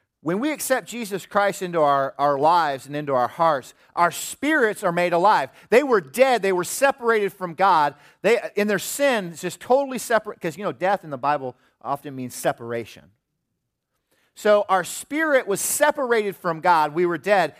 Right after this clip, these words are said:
But when we accepted Christ, it was made alive. But we keep on sinning.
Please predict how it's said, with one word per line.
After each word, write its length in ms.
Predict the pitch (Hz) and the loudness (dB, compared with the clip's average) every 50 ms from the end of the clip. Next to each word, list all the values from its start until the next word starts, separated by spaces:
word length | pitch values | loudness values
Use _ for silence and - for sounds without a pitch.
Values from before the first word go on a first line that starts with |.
| - _ | -20 _
But 80 | - 170 | -6 -4
when 180 | 165 233 269 302 | -2 -2 -2 -2
we 120 | 311 262 | -4 -8
accepted 440 | 233 - - - 233 220 - 208 - | -8 -6 -2 -2 -2 -2 -2 -6 -4
Christ, 300 | - 214 208 196 175 - | 0 2 2 2 0 -2
it 40 | 208 | -6
was 100 | 165 147 | -6 -4
made 180 | 165 170 165 | -2 0 0
alive. 460 | 160 160 185 202 196 143 98 76 - _ _ _ _ _ _ _ _ _ _ _ _ _ _ _ _ _ _ _ _ _ _ _ _ _ _ _ _ _ _ _ _ _ _ _ _ | 2 2 2 2 2 0 -4 -8 -16 _ _ _ _ _ _ _ _ _ _ _ _ _ _ _ _ _ _ _ _ _ _ _ _ _ _ _ _ _ _ _ _ _ _ _ _
But 380 | _ 208 233 240 - - _ _ _ _ _ _ _ _ | _ 4 4 4 2 -2 _ _ _ _ _ _ _ _
we 160 | - 151 180 170 | -12 -12 -12 -10
keep 260 | - 277 294 294 - | -8 -8 -8 -2 0
on 200 | 233 202 175 151 | 0 0 0 -4
sinning. 540 | - - - 214 190 151 131 127 156 180 | -8 -10 -10 -8 -8 -8 -8 -10 -12 -16